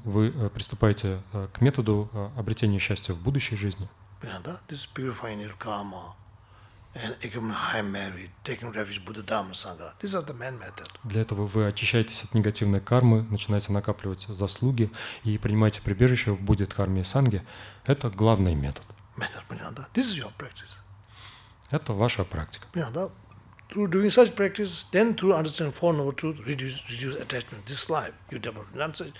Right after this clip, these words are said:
Speaker 2: samsara.
Speaker 1: А далее, занимаясь этой практикой, с пониманием четырёх благородных истин, вы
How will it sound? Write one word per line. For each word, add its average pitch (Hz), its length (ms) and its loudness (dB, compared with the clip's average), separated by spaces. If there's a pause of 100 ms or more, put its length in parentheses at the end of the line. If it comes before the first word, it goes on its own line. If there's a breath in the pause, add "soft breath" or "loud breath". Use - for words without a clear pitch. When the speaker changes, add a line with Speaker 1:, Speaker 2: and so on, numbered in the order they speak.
(240 loud breath)
Speaker 2:
samsara. 127 540 2 (1900 loud breath)
Speaker 1:
А 107 260 -2
далее, 110 320 4
занимаясь 107 360 6
этой - 160 -2
практикой, 120 440 0
с - 40 -6
пониманием 107 440 4
четырёх 107 300 -2
благородных 101 460 2
истин, 113 340 4
вы 107 220 0